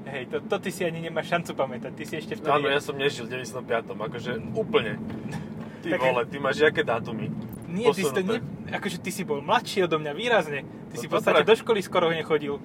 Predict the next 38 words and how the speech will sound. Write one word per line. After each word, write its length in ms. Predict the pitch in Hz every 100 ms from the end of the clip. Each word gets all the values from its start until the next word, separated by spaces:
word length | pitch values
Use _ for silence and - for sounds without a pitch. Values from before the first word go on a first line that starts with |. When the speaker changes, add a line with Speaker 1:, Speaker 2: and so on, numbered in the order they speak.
| - -
Speaker 2:
No 160 | 123 147
to 100 | 180
som 140 | 185
začal 320 | 175 180 -
v 80 | 120
deväťdesiatom 240 | 107 107
piatom, 280 | 120 123 - 110
hej. 120 | 110 - - -
Speaker 1:
No 80 | 151
tak 180 | 190 180
vidíš, 420 | 233 185 156 -
ja 120 | 151 160
už 100 | 156
som 140 | 180
bol 140 | 175
na 160 | 175 190
šk-, 160 | - 185
v 80 |
škole, 300 | - 214 214 214 214
Speaker 2:
Ty 180 | -
už 80 | 139
Speaker 1:
ja 80 | 170
Speaker 2:
si 40 |
Speaker 1:
už 20 | 147
Speaker 2:
bol 80 |
Speaker 1:
som 80 | 180
bol 120 | 180 190
Speaker 2:
stredoškola. 260 | - 214
Speaker 1:
na 100 | 196 214
druhom 280 | 220 214
stupni. 440 | 208 - 262 190 156 - - - -
Ja 80 | 170
už 120 | 180
som 80 | 175
bol 80 | 160
na 80 | 202
gymnáziu 380 | 180 139 127 123
vtedy. 240 | 123